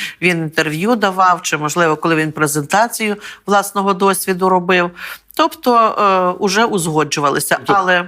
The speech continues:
Speaker 1: вивчало його це управління, е, з державної служби, яке і проводило. Бо у чому ще позитив сертифікації? У тому, що наших львівських колег-педагогів,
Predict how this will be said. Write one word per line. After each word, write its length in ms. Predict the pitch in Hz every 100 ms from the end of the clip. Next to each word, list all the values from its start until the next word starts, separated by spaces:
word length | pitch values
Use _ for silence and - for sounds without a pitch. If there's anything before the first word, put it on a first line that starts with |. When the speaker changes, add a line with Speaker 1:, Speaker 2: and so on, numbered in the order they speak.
| -
Speaker 1:
вивчало 640 | 185 208 208 240 262 247
його 340 | 202 185 196 208
це 200 | 202 180
управління, 760 | 170 180 165 147 147 180 254 - - - - 180
е, 80 |
з 60 | 165
державної 420 | 185 190 185 170
служби, 400 | - 247 226 202
яке 260 | 175 175 202
і 140 | 196
проводило. 680 | - 175 160 156 151 - - - - - - -
Бо 500 | 156 160 190 190 180 -
у 100 | 202
чому 400 | - 269 262 226
ще 340 | - - 196
позитив 580 | 185 180 165 180 190 165
сертифікації? 920 | - 160 175 - - 170 160 - 165
У 160 | - 208
тому, 400 | 208 214 196 185
що 500 | - - 175 160 156 - - - 196
наших 460 | 226 254 233 -
львівських 500 | 196 196 - 180 -
колег-педагогів, 1000 | 175 160 156 - 165 156 165 233 180 165